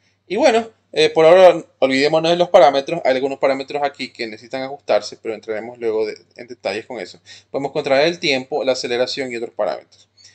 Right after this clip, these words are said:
Entonces, una vez que esto está terminado, lo sacamos y pro-, procedemos a realizar una difracción de rayos X en todo el plato y observar qué tipo de ecocristales hemos formado. Y luego, basado en aquello, podemos determinar qué combinación nos da el ecocristal que deseamos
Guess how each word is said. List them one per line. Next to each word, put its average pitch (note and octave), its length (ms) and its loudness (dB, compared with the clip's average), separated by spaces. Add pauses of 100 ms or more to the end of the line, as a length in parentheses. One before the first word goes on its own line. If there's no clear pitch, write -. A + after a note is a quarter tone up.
(180)
Entonces, - 260 -2
una A#3+ 160 2
vez B3 160 4
que A3 160 0
esto G3+ 180 -4
está F3+ 220 -2
terminado, D#3+ 440 -2
lo D3 80 -2
sacamos C#3 540 -2
y A2+ 60 -10
pro-, C#3 260 -4 (140)
procedemos E3 440 -4
a F3+ 40 0
realizar D3+ 320 -2
una D#3 160 -6
difracción D#3 420 -6
de D#3+ 80 -2
rayos D3+ 340 0
X C#3 360 -8
en C3+ 100 -12
todo D3+ 160 0
el D#3+ 80 0
plato C#3+ 340 -2 (320)
y G3+ 100 4
observar G#3+ 400 4
qué G3+ 120 -2
tipo G3 240 -8
de F#3 80 -2
ecocristales D#3+ 640 -6
hemos D3+ 240 -8
formado. D3 460 2
Y A#2 60 -2
luego, C#3 220 0
basado C3+ 320 0
en E3 120 -6
aquello, C#3+ 400 -4
podemos C3 280 -4
determinar B2+ 520 -6
qué D#3 100 -12
combinación D3+ 640 -6
nos C#3 120 -8
da C3+ 60 0
el C3 80 -2
ecocristal C3 420 -6
que C#3 80 -6
deseamos F2 520 -8